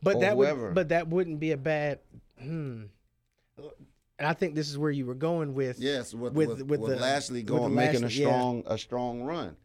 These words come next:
Speaker 1: It could, that if, if, if Brock wins, you got
Speaker 2: At, I don't, you know what? I don't even care if Brock wins. I feel like at some point, regardless, you have to do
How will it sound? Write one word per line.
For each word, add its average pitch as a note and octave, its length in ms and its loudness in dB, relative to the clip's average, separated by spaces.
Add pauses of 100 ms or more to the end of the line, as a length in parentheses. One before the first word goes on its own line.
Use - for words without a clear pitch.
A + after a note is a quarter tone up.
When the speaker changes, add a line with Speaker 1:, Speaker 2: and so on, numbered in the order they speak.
(220)
Speaker 1:
It C#3+ 200 -2
could, D3 200 -2 (200)
that C#3 220 -6 (420)
if, F#3 380 0
if, F3 200 2 (160)
if C#3+ 120 -4
Brock D#3 400 2
wins, D#3 640 -4 (380)
you D3 140 -4
got C#3 440 0 (1040)
Speaker 2:
At, - 220 -2 (380)
I - 120 4
don't, - 260 0
you A3 140 2
know E4 120 2
what? D#4+ 280 4
I A#3+ 140 4
don't D#4+ 160 2
even G3 220 0
care G3 340 2
if C#3 100 0
Brock B2 320 2
wins. G#2+ 440 -4 (380)
I A3+ 200 4
feel A#3 240 2
like F#3 340 2
at D#3 200 2
some F#3+ 340 2
point, F#3+ 360 0 (360)
regardless, C3+ 600 2
you C#3+ 120 0
have D3 360 2
to D3 100 -4
do C#3 320 0